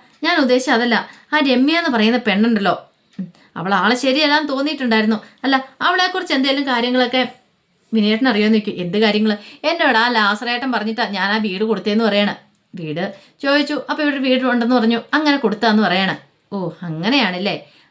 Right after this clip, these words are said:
ആ, ഇപ്പോഴാ കാര്യങ്ങളൊക്കെ മനസ്സിലായത്. ഉം, ശരി" എന്നൊക്കെ പറയണ. "എന്നാലും എവിടെ എന്തോ ഒരു ഇതുണ്ടല്ലോ. ഉം, സാരമില്ല, അവളെങ്ങനെയാ തെളിയിക്കണം നമുക്ക് നോക്കാം" എന്നൊക്കെ പറയണ. ഈ സമയം പിന്നീട് വേദ നേരെ ചെല്ലുന്ന ആ വൈ-, വൈറ്റ്, ഏ, വൈ ടു കെ സൊല്യൂഷൻ കമ്പനിയിലേക്കാണ്.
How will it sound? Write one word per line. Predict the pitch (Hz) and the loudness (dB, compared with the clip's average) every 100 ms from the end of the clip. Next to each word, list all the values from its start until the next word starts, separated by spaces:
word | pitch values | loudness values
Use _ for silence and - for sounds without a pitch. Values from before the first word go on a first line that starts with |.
| 202 | -10
ആ, | 165 - - | -10 -10 -14
ഇപ്പോഴാ | 156 - 196 226 | -12 -4 0 0
കാര്യങ്ങളൊക്കെ | 220 190 185 214 208 226 | 0 -2 -2 0 0 0
മനസ്സിലായത്. | 208 185 202 196 202 180 - _ 220 | 0 0 -2 0 -2 -6 -14 _ -6
ഉം, | 214 214 _ _ _ | -6 -8 _ _ _
ശരി" | - 320 302 | -6 -2 0
എന്നൊക്കെ | 302 254 240 | 0 0 -2
പറയണ. | 226 214 214 | 0 2 0
"എന്നാലും | 220 285 302 320 311 | 0 -2 0 0 2
എവിടെ | 247 220 277 | 0 0 -2
എന്തോ | 247 214 226 | 0 2 2
ഒരു | 214 | 2
ഇതുണ്ടല്ലോ. | 208 190 180 214 175 - _ | 0 -2 0 0 0 -4 _
ഉം, | 185 185 _ _ | -10 -10 _ _
സാരമില്ല, | - 156 156 202 233 233 _ _ _ _ _ _ - | -6 -4 -2 0 0 -2 _ _ _ _ _ _ -8
അവളെങ്ങനെയാ | 156 175 175 196 | -4 -2 -2 0
തെളിയിക്കണം | 226 208 208 226 240 | 0 0 0 0 2
നമുക്ക് | 220 226 247 | 0 2 2
നോക്കാം" | 214 220 262 - _ | 2 2 -2 -4 _
എന്നൊക്കെ | 311 247 220 226 | 0 0 0 -2
പറയണ. | 180 202 202 - - | -2 0 -2 -4 -10
ഈ | 165 | -8
സമയം | 180 208 190 214 | -4 -2 0 0
പിന്നീട് | 208 180 185 | 0 -4 -2
വേദ | 214 185 180 190 - - | 0 0 0 0 -2 -4
നേരെ | 226 269 262 240 | 0 2 2 0
ചെല്ലുന്ന | 226 180 190 214 - - - - | -2 -2 0 0 -2 -18 -14 -2
ആ | |
വൈ-, | 226 202 190 202 - | 0 2 0 -4 -10
വൈറ്റ്, | 202 196 185 180 | -6 -2 -2 0
ഏ, | 214 202 202 | 0 2 0
വൈ | 202 180 | 0 -2
ടു | 180 | -2
കെ | 214 220 | 0 0
സൊല്യൂഷൻ | 220 214 214 233 | 2 2 2 0
കമ്പനിയിലേക്കാണ്. | 208 185 196 214 220 185 170 | 0 0 2 2 2 -2 -4